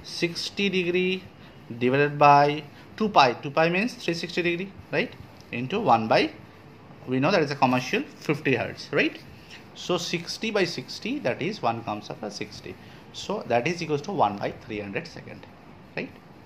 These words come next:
So it will be a fraction one, right? Huh? If you come to a point, right? So in case of a one twenty degree, you can say as one twenty degree divided by three sixty degree into one by fifty, right?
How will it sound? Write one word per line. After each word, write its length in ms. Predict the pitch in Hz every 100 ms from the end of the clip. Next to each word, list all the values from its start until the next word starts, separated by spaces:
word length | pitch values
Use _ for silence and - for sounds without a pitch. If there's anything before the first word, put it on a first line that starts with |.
| - - - - - - - -
So 160 | - 120
it 140 | 117
will 100 | 139
be 80 | 139
a 80 | 135
fraction 520 | - 131 - - 214
one, 220 | 208 196 -
right? 240 | 151 226 - - - 156
Huh? 120 | 160 -
If 120 | - 139
you 60 |
come 280 | 139 135 139
to 160 | 147 139
a 40 |
point, 440 | 139 139 170 277 - - - -
right? 280 | 139 233 - - - - -
So 140 | -
in 220 | 175 160 165
case 180 | 175
of 140 | 180 170
a 80 | 160
one 260 | 156 160
twenty 300 | 170 165 165
degree, 240 | 165 170 175
you 60 |
can 180 | 165 156
say 180 | 139 156
as 200 | 156 151
one 260 | 147 151
twenty 380 | 151 151 147 151
degree 160 | 147 156
divided 260 | 143 143 143
by 100 | 143
three 200 | - 139
sixty 320 | 135 - 143
degree 360 | 147 139 - -
into 240 | 127 131
one 200 | 139 131
by 120 | 131
fifty, 360 | 131 120 - 139 - - - 131
right? 180 | 165